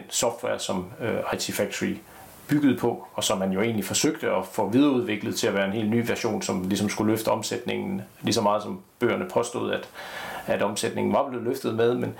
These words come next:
den, øh, software blev solgt for lige under, øh, seks millioner kroner til den sy-, tyske softwarekoncern Software A G, der i et eller andet omfang har, øh, integreret den software i deres,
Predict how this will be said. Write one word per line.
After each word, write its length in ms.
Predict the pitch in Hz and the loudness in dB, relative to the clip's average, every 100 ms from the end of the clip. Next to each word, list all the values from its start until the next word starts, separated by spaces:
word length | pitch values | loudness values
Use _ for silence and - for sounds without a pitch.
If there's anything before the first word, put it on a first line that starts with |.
| - - - - | -10 -12 0 4
den, 280 | 127 127 107 | 4 4 0
øh, 220 | 110 107 | 0 2
software 360 | - 123 - 110 | 2 2 2 0
blev 100 | 113 | 2
solgt 260 | 120 117 | 2 2
for 100 | - | -2
lige 260 | 110 117 117 | -4 2 4
under, 400 | 107 95 95 101 | 4 2 0 -2
øh, 120 | 104 | -2
seks 260 | - 110 - | 0 -2 0
millioner 280 | 104 104 104 | 2 2 2
kroner 260 | 110 113 | 2 2
til 120 | - | 2
den 80 | 101 | -2
sy-, 320 | 95 110 113 - | 0 -2 -2 0
tyske 400 | - - 113 98 | 0 2 2 2
softwarekoncern 720 | 104 104 101 - 107 110 104 | 0 0 -2 -2 -2 -2 0
Software 340 | 107 104 110 | 0 0 0
A 120 | 101 98 | 0 0
G, 220 | 101 104 - - - - - - | -2 -8 -12 -20 -20 -16 -8 -2
der 100 | 95 | 0
i 120 | 107 | 0
et 60 | 113 | 2
eller 160 | 107 | 2
andet 160 | 98 95 | 4 2
omfang 380 | 101 107 92 - | 2 2 0 -2
har, 300 | 98 90 - - - - - - | -2 -2 -4 -16 -20 -20 -8 -2
øh, 260 | 104 107 | 0 0
integreret 500 | 104 117 117 101 95 | 0 2 2 2 0
den 140 | 107 104 - - - | -2 -4 -8 -14 -4
software 600 | - 101 - 107 104 110 | 0 0 0 -2 -2 0
i 40 | |
deres, 380 | 107 101 - | 0 2 0